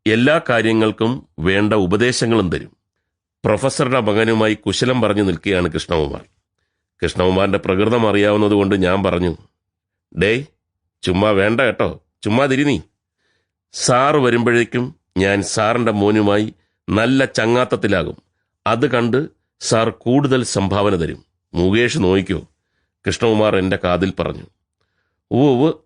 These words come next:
എന്ന് പറഞ്ഞ് ഞാൻ മറ്റു കാര്യങ്ങളിലേക്ക് ശ്രദ്ധ മാറ്റി. സാറിന്റെ മകനുമായി കൃഷ്ണകുമാർ കരാട്ടെയെപ്പറ്റിയാണ് സംസാരിക്കുന്നത്. Enter the Dragon സിനിമ കണ്ട ശേഷം ഞാൻ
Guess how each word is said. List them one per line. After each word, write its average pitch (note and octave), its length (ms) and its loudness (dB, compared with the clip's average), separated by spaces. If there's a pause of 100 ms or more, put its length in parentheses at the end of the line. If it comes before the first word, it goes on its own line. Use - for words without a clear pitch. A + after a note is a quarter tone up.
(260)
എന്ന് A2 200 2
പറഞ്ഞ് A2+ 260 2
ഞാൻ A2 300 2
മറ്റു G#2 220 -2
കാര്യങ്ങളിലേക്ക് G#2 760 0 (100)
ശ്രദ്ധ F#2 300 -4
മാറ്റി. E2+ 360 -4 (560)
സാറിന്റെ C3 500 0
മകനുമായി A2+ 540 2
കൃഷ്ണകുമാർ G2 720 -2 (340)
കരാട്ടെയെപ്പറ്റിയാണ് A2+ 920 0
സംസാരിക്കുന്നത്. E2 720 -4 (640)
Enter A#2 280 2
the B2 180 -2
Dragon A#2 440 0 (100)
സിനിമ A2 360 0
കണ്ട G#2+ 220 0
ശേഷം G2+ 480 -4 (200)
ഞാൻ F#2 260 0